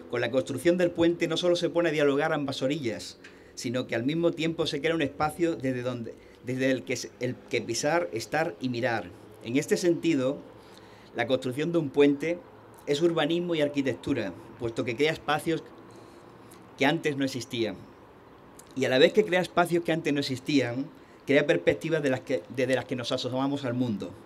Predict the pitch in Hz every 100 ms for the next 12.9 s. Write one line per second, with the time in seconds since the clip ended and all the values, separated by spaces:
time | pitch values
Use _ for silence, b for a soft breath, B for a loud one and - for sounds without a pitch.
0 | - B B B B - 160 170 196 180
1 | 180 175 151 151 143 175 175 151 151 160
2 | 165 156 147 143 139 135 151 151 147 151
3 | 156 139 131 131 127 123 113 127 151 151
4 | 135 131 135 139 139 139 117 127 131 131
5 | 131 - B B B 110 117 117 123 120
6 | 101 90 - - B B 107 110 147 170
7 | 170 165 170 147 131 123 165 170 165 170
8 | 175 110 117 135 135 131 160 160 131 131
9 | 123 139 117 110 139 - 151 156 - B
10 | B - 147 175 180 175 170 131 151 156
11 | 147 143 151 165 170 156 139 131 131 135
12 | 151 151 131 113 113 139 139 143